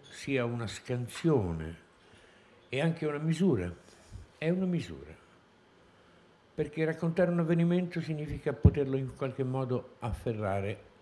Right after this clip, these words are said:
e afferrandolo lo si misura, altrimenti ciò che avviene, eh, è proprio un, un fiume che ci passa accanto e, e poi questo fiume in realtà noi siamo attenti alle sponde, come diceva Plotino,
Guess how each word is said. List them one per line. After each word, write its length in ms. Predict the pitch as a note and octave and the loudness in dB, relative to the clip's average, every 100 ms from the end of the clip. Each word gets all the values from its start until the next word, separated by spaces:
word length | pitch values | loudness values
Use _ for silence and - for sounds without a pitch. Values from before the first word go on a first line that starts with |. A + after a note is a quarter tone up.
| - | -8
e 280 | B2+ B2+ - - | -4 -4 -8 -14
afferrandolo 840 | G2+ - A#2 F#2+ F2+ F2+ F2 F2+ G2 | -8 -4 -4 -2 -4 -4 -6 -8 -8
lo 100 | G2+ | -8
si 140 | - | -6
misura, 480 | A2 G#2+ G2 F2 - | -4 -4 -6 -8 -10
altrimenti 720 | B2 A#2+ D#3 F3 G3 F#3+ C3+ - - - - - - - - - - | -12 -8 -2 0 0 -2 -6 -8 -18 -20 -20 -20 -20 -20 -20 -20 -16
ciò 200 | - G3 | -2 -2
che 160 | F#3+ D#3 | 2 2
avviene, 640 | C3+ C#3+ D#3 A#2+ A2 A2+ - | 2 2 0 0 -2 -4 -6
eh, 300 | C#3 A#2 F#2+ - - - - - - - - - - _ - - | -4 -4 -4 -8 -16 -20 -20 -20 -20 -20 -20 -20 -20 _ -20 -12
è 100 | - | -8
proprio 420 | D#3 D#3+ D#3+ D#3+ C3+ | -2 -2 0 0 0
un, 260 | A#2+ A2+ B2+ | 0 -2 -6
un 120 | C#3 | -6
fiume 340 | - F#3 E3+ | 0 2 2
che 100 | A2 | -2
ci 80 | G#2+ | -6
passa 320 | G2+ A#2 - | -6 -6 -6
accanto 640 | C3 - E3 F3+ E3+ G#2 G#2 | -8 -2 0 0 0 0 2
e, 420 | G#2 F#2+ F#2 E2+ - | 2 0 -4 -8 -14
e 80 | A2+ | -14
poi 720 | G#2 A#2+ D3 D#3+ G#2 F#2 F2+ - | -6 -2 0 0 -2 -2 -6 -12
questo 300 | - A2 - | -10 -10 -6
fiume 360 | - A#2+ C3 A#2+ | -2 -2 0 -2
in 60 | |
realtà 320 | G2 G#2 G2+ A#2 | -2 -4 -4 -4
noi 160 | A#2+ | -2
siamo 200 | B2 B2+ | -2 -2
attenti 360 | A#2 A2 A2+ A2+ | -2 -4 -4 -4
alle 140 | A2 | -4
sponde, 680 | G#2+ - C3 A#2+ F#2+ F2 G2+ G#2 - - - - - - - | -6 6 6 6 -2 -4 -6 -8 -18 -20 -20 -20 -20 -20 -14
come 140 | A2 A2 | -8 -6
diceva 300 | G#2+ B2+ G#2 | -4 -2 4
Plotino, 680 | A#2+ A#2+ A#2 F#2+ F2+ G2 | 4 4 0 0 0 -2